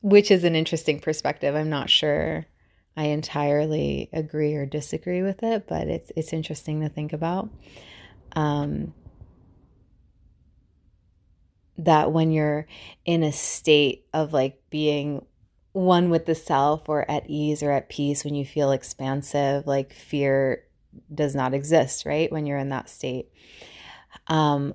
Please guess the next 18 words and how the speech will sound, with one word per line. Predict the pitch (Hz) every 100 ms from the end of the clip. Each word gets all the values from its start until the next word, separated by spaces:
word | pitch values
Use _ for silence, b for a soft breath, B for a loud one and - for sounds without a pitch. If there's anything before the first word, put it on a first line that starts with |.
| -
however, | - 165 160 160 160 156 156
fear | - - 170 156
comes | 156 - 156 147
up | 147 147 -
when | 156 151
we're | 143 143 - _ _ _ _ _ _
creating | - - 165 165 180 180 165
stories | 160 - 151 151 151
in | 151
our | 147
minds, | 151 147 120 147 156
right? | 151 160
We | 156
have | 139 151 151 147
the | 156
illusion | 151 156 175 196 180 165 156 151 151 -
of | 151 -
something | - 156 - 147 147 151 156